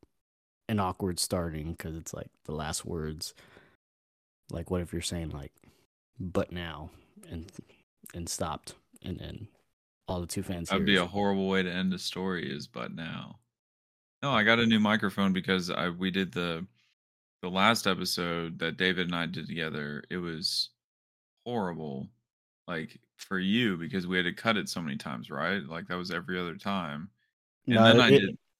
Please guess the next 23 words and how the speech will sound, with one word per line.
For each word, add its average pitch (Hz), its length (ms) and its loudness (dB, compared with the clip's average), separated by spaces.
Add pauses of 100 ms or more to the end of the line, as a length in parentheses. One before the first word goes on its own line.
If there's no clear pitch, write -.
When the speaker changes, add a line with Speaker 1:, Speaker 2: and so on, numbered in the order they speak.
(320)
Speaker 1:
it 120 60 6
was 120 120 8
at 113 120 6
the 107 60 2
very 101 440 6
end, 87 320 0 (200)
thankfully. 82 580 -4
It - 40 -6
was 92 400 2
Speaker 2:
Oh. 98 60 -4
Speaker 1:
literally 101 300 4
at 87 100 -2
the 87 80 -8
very 87 380 0
end, 87 360 -2
Speaker 2:
And 101 80 2
Speaker 1:
so 104 60 6
Speaker 2:
then 104 540 4 (280)
I 95 80 0
had 104 200 2
the 104 100 4
episode 95 560 2
with 85 580 -4